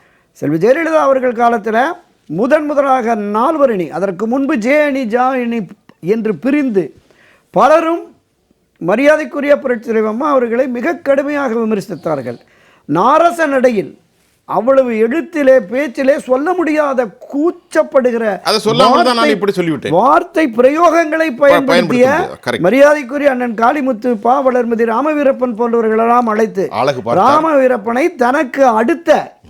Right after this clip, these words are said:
Speaker 1: அண்ணன் ஆர் எம் இ என்கிற அந்த ராமவீரப்பன் அவர்களை
Speaker 2: தனக்கு அடுத்த
Speaker 1: தனக்கு அடுத்த நிலையில் துணை பொதுச் செயலாளர் ஆக்கினார்.
Speaker 2: என்ன அழகு
Speaker 1: கட்சியில அமைப்பு செயலாளர்,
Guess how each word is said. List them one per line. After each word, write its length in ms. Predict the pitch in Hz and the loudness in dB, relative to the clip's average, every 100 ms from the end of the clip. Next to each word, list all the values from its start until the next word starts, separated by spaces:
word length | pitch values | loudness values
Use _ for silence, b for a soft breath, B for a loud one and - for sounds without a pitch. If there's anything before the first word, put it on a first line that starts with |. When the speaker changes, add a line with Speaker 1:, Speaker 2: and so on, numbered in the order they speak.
| - - | -18 -6
Speaker 1:
அண்ணன் 260 | 175 190 | -2 2
ஆர் 180 | 202 277 | 4 6
எம் 180 | 277 262 | 4 2
இ 100 | 254 | -4
என்கிற 260 | 233 220 | -2 -2
அந்த 140 | 214 196 | -2 0
ராமவீரப்பன் 640 | 208 240 240 220 214 208 | 0 0 0 0 -2 -4
அவர்களை 380 | 202 202 196 240 330 - | -2 -2 0 -2 -4 -4
Speaker 2:
தனக்கு 300 | - 214 160 | -4 -2 -4
அடுத்த 200 | 143 208 | -2 0
Speaker 1:
தனக்கு 400 | 269 349 - 302 | 2 0 0 0
அடுத்த 420 | 269 285 370 392 | 2 2 0 0
நிலையில் 380 | 320 285 294 339 | 0 0 -2 -4
துணை 260 | 277 320 349 | -2 0 0
பொதுச் 260 | 370 302 | -2 -2
செயலாளர் 360 | 269 262 233 214 | 0 0 0 -2
ஆக்கினார். 420 | 190 185 160 127 | -2 -4 -8 -8
Speaker 2:
என்ன 160 | 120 135 | -8 -4
அழகு 200 | 117 117 | -2 0
Speaker 1:
கட்சியில 280 | 226 - 294 | -2 0 2
அமைப்பு 400 | 262 233 285 285 | 2 2 -4 -6
செயலாளர், 540 | 220 226 220 214 285 | -4 0 0 2 0